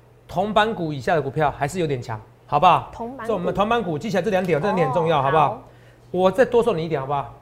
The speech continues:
Speaker 2: 是。
Speaker 1: 如果就电子股来说的话，或股票来说的话，跌升的股票就最大利多。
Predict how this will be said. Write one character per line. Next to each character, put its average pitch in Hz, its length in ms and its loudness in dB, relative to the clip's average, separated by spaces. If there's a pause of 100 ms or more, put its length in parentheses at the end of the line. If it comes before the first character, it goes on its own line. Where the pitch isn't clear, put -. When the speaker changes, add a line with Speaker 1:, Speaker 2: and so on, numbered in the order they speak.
(120)
Speaker 2:
是。 233 240 -10 (520)
Speaker 1:
如 254 140 2
果 233 100 10
就 220 100 2
电 208 200 4
子 180 120 -2
股 151 240 -4
来 143 120 0
说 165 160 -2
的 151 80 0
话， 147 160 2
或 165 80 2
股 151 140 -8
票 147 100 2
来 143 80 2
说 147 140 -2
的 143 60 2
话， 135 180 -2
跌 170 180 0
升 196 120 -2
的 190 80 -2
股 143 140 -4
票 151 200 0
就 147 120 -6
最 156 140 -4
大 143 140 6
利 139 120 0
多。 131 240 -8